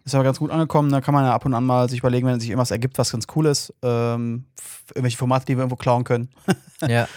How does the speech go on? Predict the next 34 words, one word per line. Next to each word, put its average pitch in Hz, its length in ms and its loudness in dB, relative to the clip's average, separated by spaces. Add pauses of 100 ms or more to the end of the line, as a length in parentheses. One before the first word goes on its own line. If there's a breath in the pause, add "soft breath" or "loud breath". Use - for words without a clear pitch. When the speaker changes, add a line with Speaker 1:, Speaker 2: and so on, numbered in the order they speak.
(280 loud breath)
Speaker 1:
Äh, 127 420 0
kann 135 140 -4
man 127 80 0
das 120 100 -6
mal 117 100 -2
machen. 123 240 -4 (540)
Genau. 117 240 -8
Aber 120 100 -4
es 120 80 -4
hat - 80 -6
mich 131 140 -8
auch 127 80 -4
sehr 127 120 -4
gefreut. - 400 -10 (600 loud breath)
Ansonsten 175 540 4
hoffe 170 180 4
ich 170 100 0
einfach 151 220 0
nur, 151 260 4
dass, 139 300 2
äh, 127 540 4 (180)
alle 131 200 0
Pauls 127 340 0
und 127 40 -6
Emmas 127 220 -2
da 135 80 0
draußen 123 580 -2 (120)
auch 170 200 4
gut 160 200 -4
ins 139 140 -4
neue 139 180 2
Jahr 131 160 0
gestartet 127 420 -4
sind, 120 380 -6